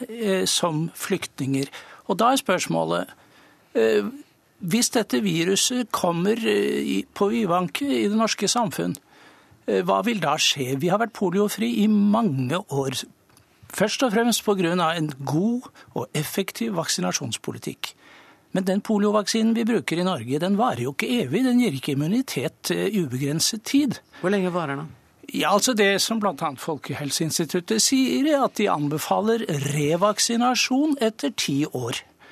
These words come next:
Speaker 1: Og
Speaker 2: Ok.
Speaker 1: jeg har vært infeksjonsmedisiner og hatt ansvar for pasienter i mange år, og jeg vet at det er svært mange mennesker som ikke har sørget for å få påfyll med sin vaksine.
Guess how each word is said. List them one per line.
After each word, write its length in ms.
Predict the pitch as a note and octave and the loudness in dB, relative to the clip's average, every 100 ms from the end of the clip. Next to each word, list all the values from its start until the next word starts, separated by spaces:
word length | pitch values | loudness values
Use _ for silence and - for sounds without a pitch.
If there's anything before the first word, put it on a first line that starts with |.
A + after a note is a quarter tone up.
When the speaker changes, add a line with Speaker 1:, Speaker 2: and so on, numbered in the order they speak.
| - - - - - - - | -20 -20 -20 -20 -20 -20 -4
Speaker 1:
Og 300 | F3+ G3+ A3 | 2 4 6
Speaker 2:
Ok. 140 | A3 | 4
Speaker 1:
jeg 200 | G#3+ G#3+ | 4 0
har 200 | A3+ A3+ | 0 0
vært 440 | A3+ A3+ A3 A3+ - | 0 0 0 0 0
infeksjonsmedisiner 1000 | G#3+ B3 G#3+ G#3 - G#3+ A3 A3+ A3 A#3 | 0 0 2 2 2 0 0 0 0 2
og 120 | A3 | 0
hatt 100 | G#3+ | 0
ansvar 360 | A3 F#3 - F#3 | 0 0 -2 -2
for 100 | F3 | -2
pasienter 640 | - G3 G#3+ D#3 C#3 G#3 | -4 -2 -2 -2 -2 -2
i 480 | G#3+ F#3 F3+ G3+ F#3 | -2 -2 -2 -2 -2
mange 540 | D#3+ D#3 F3 F3+ C3+ D#3 | -2 -2 -2 -2 -2 -4
år, 420 | - B2 D#3 - | -4 -6 -6 -8
og 120 | D#3+ E3+ | -6 -4
jeg 320 | D3+ F#3 D#3+ | -2 -4 -4
vet 320 | F#3 G#3 - | -4 -4 -8
at 140 | D#3+ | -10
det 80 | - | -6
er 20 | G3+ | -2
svært 720 | - - - D#3 B3+ - - | -2 -2 -4 -4 -4 -8 -2
mange 320 | A#3 E3 G#3 | 0 0 0
mennesker 540 | A3 G3+ - - C4+ | 0 0 -2 -2 -4
som 240 | A3+ G#3+ A#3+ | -2 -2 -4
ikke 320 | - G#3 - F#3 | -4 -4 -2 -2
har 80 | |
sørget 440 | G3+ - G3+ D#3+ D#3+ | 0 -2 -2 -2 -4
for 180 | - G3+ | -6 -4
å 120 | G#3 | -4
få 280 | - F3 F3+ | -6 -8 -8
påfyll 540 | - A3+ D#3+ - G3 G3+ | -6 -6 -4 -6 -4 -2
med 160 | F#3 | -2
sin 160 | - G3+ | -2 0
vaksine. 540 | G3+ G3 A#3 G#3+ A#3+ | -2 -2 0 0 0